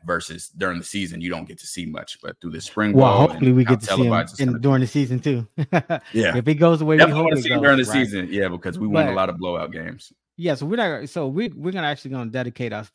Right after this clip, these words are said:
Speaker 2: full segment to do these backup quarterbacks, 'cause I think we do need to
Speaker 1: Mm-hmm.
Speaker 2: introduce them to the nation. So, but this is just a breeze run through. But check out that top
Speaker 1: Mm-hmm.
Speaker 2: five, screenshot it, like, comment, you know,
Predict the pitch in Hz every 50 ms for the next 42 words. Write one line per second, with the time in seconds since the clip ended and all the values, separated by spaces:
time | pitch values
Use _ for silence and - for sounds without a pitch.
0 | - - - 139 127 120 - - 123 110 104 107 104 107 110 107 101 113 113 104
1 | 110 107 104 110 107 107 - - 101 101 - 117 110 107 104 98 104 101 104 104
2 | - 113 123 127 120 - 127 107 113 127 120 120 127 127 139 120 - 95 - 113
3 | 107 - 117 104 117 117 110 - 113 104 98 - 107 104 107 113 113 113 101 -
4 | 104 98 95 _ - - - _ _ _ - - 131 113 110 107 104 104 - _
5 | _ _ _ _ _ - 123 127 113 110 143 147 - 143 131 120 131 120 - -
6 | 110 101 113 131 131 127 131 120 - - 131 127 123 - 143 139 135 135 139 -
7 | _ _ _ - 107 - - 139 127 131 127 123 - 131 123 - 101 127 127 104
8 | 113 127 131 127 123 123 123 123 _ _ - - - - 143 139 139 123 - 139
9 | 131 131 131 135 135 - 117 123 123 131 139 135 - _ _ _ - - 131 135
10 | 135 139 139 139 143 139 143 - _ _ _ _ _ _ _ _ - 113 117 127
11 | 143 147